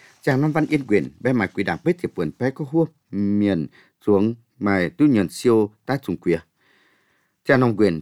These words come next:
bếp tiệp lúa nông doanh nghiệp, nhảy tiệp chúa nông họ chuồng sĩ quỷ đảng y bé hua, miền kéo có tiểu sành ấy sành hàng thun, mi bía yết ký có hột tiểu chuồng cháo, hàng thun hoàng húa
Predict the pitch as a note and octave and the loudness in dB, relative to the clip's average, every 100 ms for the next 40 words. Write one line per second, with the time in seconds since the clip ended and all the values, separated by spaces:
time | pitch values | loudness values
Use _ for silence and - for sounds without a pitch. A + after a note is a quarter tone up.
0 | - F3+ A2+ F2 G2 B2+ C#3+ C#3+ A2 F2+ | -2 0 0 2 2 0 -4 -6 -4 -4
1 | F2 E2 E2 - E3+ D#3+ A#2+ E2 - F2+ | -2 -4 -6 -4 -2 -2 -4 -8 -4 -4
2 | - - F2+ F#2 - G#2+ F#2+ F2 - B2+ | -4 -6 -4 -4 -4 -2 -2 -4 -4 -4
3 | - D#3+ C#3 F3 F3 B2+ _ G#2+ G2 D#2+ | -2 -4 -2 -2 -2 -2 _ -2 0 -2
4 | _ _ - G#2+ A#2 - E3+ D3 F#2+ F2 | _ _ -2 0 0 -2 -4 -4 -4 -6
5 | - F#2+ - F#2 E2 _ F#2 G2+ F#2+ - | -8 -10 -6 -6 -6 _ -8 -6 -4 2
6 | C3 A#2+ A#2 G#2 G2 F#2 G2 B2+ - G#2+ | 2 2 -4 -6 -4 -2 -2 -2 -6 -8
7 | A#2 F#2+ - - G#2 F2 F#2 D2+ - B2+ | -8 -12 -14 -6 -4 -2 -4 -6 -2 0
8 | D3 - - F#2 A#2 A2+ G#2+ - _ - | 0 -4 -8 -4 -2 -2 -4 -14 _ -2
9 | A2+ F2+ E2+ G2 | 0 0 0 0